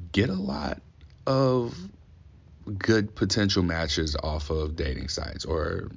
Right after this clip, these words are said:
encounters, engagements, whatever. And I remember just going on, and I was like, "There has to be a website for people with herpes." And of course I found it.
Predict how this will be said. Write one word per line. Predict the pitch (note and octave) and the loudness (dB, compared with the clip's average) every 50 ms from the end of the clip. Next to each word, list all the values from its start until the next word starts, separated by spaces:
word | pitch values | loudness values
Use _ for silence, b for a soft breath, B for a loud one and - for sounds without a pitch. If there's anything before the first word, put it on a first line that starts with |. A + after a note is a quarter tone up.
| - | -8
encounters, | - F#2 F2 E2 D2+ - D#2 D#2 D#2 D2+ D2 D2+ D2+ D2+ D2+ D#2 D2+ D2 | -6 -4 -4 -4 -4 -2 -2 -2 0 0 0 0 0 0 0 0 -2 -2
engagements, | D#2+ D#2+ D#2+ D#2+ D2+ D2+ D2+ D2+ D2+ D#2 D#2 D2+ - | -2 -2 0 0 0 0 0 -2 -2 -2 -4 -4 -4
whatever. | - D#2+ D#2+ D#2 D#2 D#2 C#2+ - B B B B B B B B B B B - | -4 -2 -2 -2 -2 -4 -6 -8 B B B B B B B B B B B 0
And | F#2 F2 E2+ E2 E2 E2 D#2+ D#2 D#2 D2+ - - - - - - - - - - | 2 2 4 4 2 0 0 -2 -2 -2 -2 -4 -6 -10 -18 -20 -20 -10 -4 0
I | D2+ F2 F2 F2 F2+ | 2 4 4 6 4
remember | F2 E2+ F2+ F2+ E2+ E2 E2 E2+ F#2+ F#2+ G2+ G#2+ G2+ F#2 F2+ E2+ E2 E2 D#2+ D#2+ D#2 D2+ D2 - - - - - - - - - - - C#2+ D#2+ | 4 4 2 0 0 0 2 4 4 6 6 4 4 4 4 4 4 2 0 -2 -2 -4 -8 -10 -14 -20 -20 -20 -20 -20 -20 -16 -14 -10 -8 -6
just | - - F2 F2 D#2+ D#2 - - - - - - C2 | -2 0 0 0 2 0 -2 -4 -6 -12 -12 -8 -4
going | E2+ E2+ E2+ F2 F2 E2+ E2+ E2+ - - - | -2 0 2 2 2 2 0 -2 -2 -4 -4
on, | - D#2 F2 E2+ D#2+ D#2+ D#2 D2+ D2+ D2+ | -2 -2 0 0 -2 -2 -2 -2 -2 0
and | D2 D#2 | 0 0
I | D2+ | 0
was | D2+ D2+ | -2 -2
like, | D2+ D#2+ D#2 | -4 -2 0
"There | - F2 | 0 2
has | E2+ F2+ E2 D#2+ | 2 2 2 0
to | F2+ D#2 | 0 -2
be | D#2 D#2+ | -2 -2
a | D2+ | 0
website | D2 C#2+ C#2 C2 - - - B1+ - | 0 0 -2 -2 -2 -4 -6 -6 -6
for | - | -4
people | - - - - - - | -4 -4 -4 -4 -6 -6
with | - - | -6 -4
herpes." | - - - - F#2+ F#2+ | -4 -4 -4 -4 -4 -4
And | - C2+ | -2 -4
of | C#2 - | -4 -2
course | - - A2+ - - | 0 0 0 0 -2
I | D#2+ | -4
found | D2 C#2+ C#2+ E2 - - C#2 | -4 -6 -6 -6 -6 -4 -4
it. | - - - | -4 -6 -6